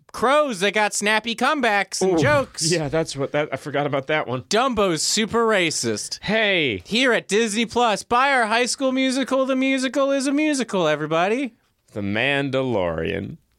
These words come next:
Speaker 1: This has been
Speaker 2: Oh
Speaker 1: Answer
Speaker 2: my
Speaker 1: Our Question About
Speaker 2: God.
Speaker 1: Disney, you fucking poor person.
Speaker 2: <laughs> I'm so sorry and poor. Keith, did you play Aladdin? I mean, you must have.
Speaker 1: Yeah.
Speaker 2: What was your, well, like, what were your favorite parts of it?
Speaker 1: I love Robin Williams,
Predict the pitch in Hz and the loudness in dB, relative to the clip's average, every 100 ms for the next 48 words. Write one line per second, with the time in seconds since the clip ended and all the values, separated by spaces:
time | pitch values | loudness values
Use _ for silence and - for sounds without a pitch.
0 | _ - - - - - 220 226 208 185 | _ -20 -20 -20 -10 -2 -2 -2 -4 0
1 | 233 240 226 202 170 143 202 208 262 - | 2 4 4 4 2 2 0 2 0 0
2 | 262 180 180 - 135 247 254 202 170 359 | -2 2 2 2 2 0 0 0 0 -2
3 | 277 - 381 381 - 302 339 320 359 202 | -2 0 2 4 2 0 0 0 0 0
4 | 156 262 180 165 - 175 185 156 147 139 | -2 0 2 2 2 2 2 2 2 0
5 | 139 175 175 147 107 - - - - 233 | -2 -2 2 2 0 -6 -18 -20 -4 0
6 | 233 - 180 - 285 302 294 339 294 285 | 0 0 -4 0 -2 0 -2 0 0 0
7 | 285 269 - _ _ - 170 170 170 123 | 0 -4 -8 _ _ -6 -2 0 0 0
8 | 90 95 113 - - _ _ 196 127 - | -2 -4 -4 -8 -20 _ _ -4 -4 -6
9 | _ _ - 165 262 254 147 156 - 143 | _ _ -4 -2 0 0 0 -2 0 0
10 | 139 175 185 170 185 - 80 80 - - | 0 -2 -2 0 -2 -2 -4 -6 -6 -6
11 | 50 - - _ _ _ - - 113 127 | -10 -12 -14 _ _ _ -16 -4 -2 0
12 | 143 143 120 120 107 107 104 101 110 127 | 0 0 0 0 0 0 0 -2 0 0
13 | 101 82 | -2 -4